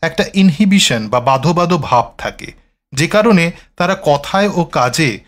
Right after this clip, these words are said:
সৌজন্যের একটা সীমারেখা অতিক্রম করতে অতিশয় সংকোচ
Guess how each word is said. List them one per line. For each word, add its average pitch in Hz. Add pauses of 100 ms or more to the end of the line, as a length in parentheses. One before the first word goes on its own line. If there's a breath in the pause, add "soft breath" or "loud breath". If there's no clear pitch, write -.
(160)
সৌজন্যের 180
একটা -
সীমারেখা 185
অতিক্রম 170
করতে 196 (440 soft breath)
অতিশয় 208
সংকোচ 190